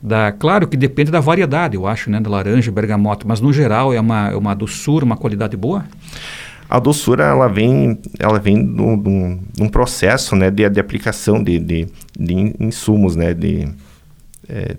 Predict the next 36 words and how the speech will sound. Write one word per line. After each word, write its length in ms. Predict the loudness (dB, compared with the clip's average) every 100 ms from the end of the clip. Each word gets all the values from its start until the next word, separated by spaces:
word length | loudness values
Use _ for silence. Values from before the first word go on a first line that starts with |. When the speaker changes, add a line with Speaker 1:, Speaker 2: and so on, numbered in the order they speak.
| -2
Speaker 2:
tanto 280 | -2 0 -2
químico 420 | 2 2 2 -4
como 540 | -6 -4 -2 -2 -4 -8 -16 -20 -6
orgânico, 680 | -2 0 2 2 2 0 -2
né? 220 | -2 -2 -6 -20 -20 -6
Que 100 | -4
faz 560 | -2 0 2 4 2 0
a, 640 | 0 0 -2 -4 -4 -6 -10 -16 -20 -20 -20 -20 _ _ -10
Speaker 1:
Uhum. 160 | -8 -6
Speaker 2:
acontecer 480 | -4 -4 -4 -2 0
a 40 |
doçura, 500 | 0 0 -2 -2 0
né? 180 | 2 0
Da, 240 | 0 -2 -2
da, 220 | -4 -4
da 240 | -2 -2 -4
fruta, 380 | -2 -4 -2
né? 100 | 0 4
Speaker 1:
Não 140 | 4
é 100 | 4
só 160 | 2 0
pelo 200 | 0 0
clima? 340 | 0 0 -2 -6 -16 -20 -20 -20 -2
Speaker 2:
Não, 220 | 0 2
não 320 | 2 2 2
só 160 | 0 -2
pelo 180 | 0
clima, 300 | 0 2 4
mas 200 | 4 2 4
ele 160 | 2
também 300 | 2 2 4
ajuda, 360 | 4 2 0 0
né? 160 | -2 -6 -16 -20 -18 -2
Mas 340 | 0 2 2
é 380 | 2 4 4 2 -4 -2
pela, 560 | 0 4 4 4 2